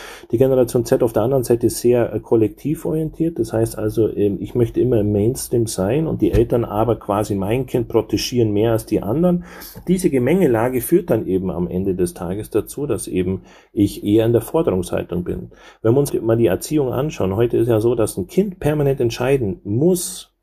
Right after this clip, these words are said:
was es eigentlich will. Was willst du anziehen? Wo gehst du hin? Wo geht man in Urlaub hin? Was willst du am Wochenende machen? Und so weiter. Die Eltern geben da relativ wenig vor. Und das führt am Ende des Tages so, dass ich zwanzig Jahre ge-,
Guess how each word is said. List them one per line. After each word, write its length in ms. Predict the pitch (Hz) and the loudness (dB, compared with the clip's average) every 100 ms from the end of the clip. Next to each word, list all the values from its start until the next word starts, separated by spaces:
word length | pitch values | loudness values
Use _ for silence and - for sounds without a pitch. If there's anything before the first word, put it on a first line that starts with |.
| _ _ _ | _ _ _
was 240 | 104 107 | 0 2
es 140 | 113 110 | 0 0
eigentlich 360 | 101 90 113 | -2 -2 -2
will. 280 | 117 123 87 | 2 2 2
Was 160 | 95 - | -2 -2
willst 160 | 90 | -2
du 60 | 95 | -2
anziehen? 460 | 120 147 - 147 120 | -2 -4 -2 -4 -4
Wo 80 | |
gehst 240 | 98 95 - | -4 -4 -2
du 60 | |
hin? 280 | 107 151 139 | 0 2 0
Wo 80 | 107 | 0
geht 120 | 107 | 0
man 140 | 98 90 | 0 0
in 40 | |
Urlaub 340 | 147 143 131 | 0 2 0
hin? 140 | 143 127 | 0 0
Was 140 | 90 | 0
willst 160 | 101 92 | -2 0
du 40 | |
am 80 | 98 | 0
Wochenende 400 | 131 127 117 113 | 0 0 0 2
machen? 280 | 107 101 92 | 0 -4 -6
Und 160 | 90 | -6
so 100 | 90 | -4
weiter. 280 | 92 87 90 | 0 0 0
Die 100 | 85 | 0
Eltern 260 | 92 110 98 | 2 2 2
geben 180 | 107 110 | 2 4
da 100 | 90 | 2
relativ 460 | 98 104 - 87 | 2 0 -4 -6
wenig 280 | 87 90 87 | -2 -2 -2
vor. 340 | - 80 - - - - - - - | -4 -6 -6 -10 -20 -20 -20 -16 -4
Und 120 | 107 | 0
das 100 | 117 | 0
führt 220 | - 175 | 2 2
am 100 | 175 | 2
Ende 240 | - 135 135 | 2 2 2
des 140 | 117 | 0
Tages 300 | 123 123 117 | -2 -2 0
so, 100 | 131 | 0
dass 200 | 101 87 | 0 -2
ich 300 | - - - | -4 -4 -6
zwanzig 440 | - 95 - 117 | -2 -2 -2 -4
Jahre 200 | 98 98 | -2 0
ge-, 140 | 98 | 0